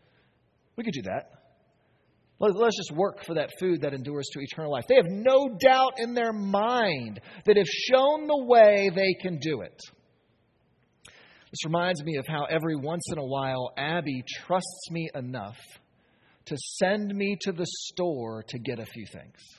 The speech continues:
And I am usually confident that I can do it if provided with a very detailed list in terms I can understand, and preferably if the list is in the order I will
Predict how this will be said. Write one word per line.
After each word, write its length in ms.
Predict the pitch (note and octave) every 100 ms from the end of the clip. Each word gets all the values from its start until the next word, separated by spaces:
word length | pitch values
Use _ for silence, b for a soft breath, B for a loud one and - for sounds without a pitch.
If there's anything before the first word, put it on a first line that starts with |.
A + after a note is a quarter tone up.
| _ _ _ b b b b b b b b b _
And 180 | F#3+ F#3+
I 220 | G#3 B3 B3+
am 180 | A#3+ A3 F#3 - - _ _ _ _ _ _ -
usually 920 | F#3 A#3 D4+ E4 D#4+ B3+ C4 A#3 G#3
confident 760 | - F#3+ E3+ - C#3+ B2 A#2+ -
that 100 | E3+
I 180 | F#3 A#3+
can 240 | - B3
do 220 | E3 E3 D3
it 160 | D3+ -
if 220 | C4+ - - B B
provided 520 | - G#3+ A3 A3 A3+ G#3+
with 120 | G3+
a 120 | G#3+ D3 C3+
very 380 | G#3 C4+ C#4 A#3+
detailed 520 | B3+ D4 - C4 B3+ A3
list 340 | F3+ F3 -
in 120 | F3+
terms 360 | F3+ G#3 G3+ F#3
I 140 | F3+
can 160 | F#3+ G#3+
understand, 680 | G#3 G#3 - - F3 E3+
and 100 | F3+
preferably 640 | F3+ F#3 A3+ A#3+ A#3 G#3+ - B -
if 220 | B3 C#4+ - -
the 100 | B3
list 440 | F#3+ F#3+ - - A#3
is 180 | C#4+ A#3 B3
in 240 | C4 B3+
the 160 | A#3 A#3 G#3+
order 500 | B3+ C#4+ A3+ F3 F3+
I 120 | E3+ F#3+
will 180 | G3+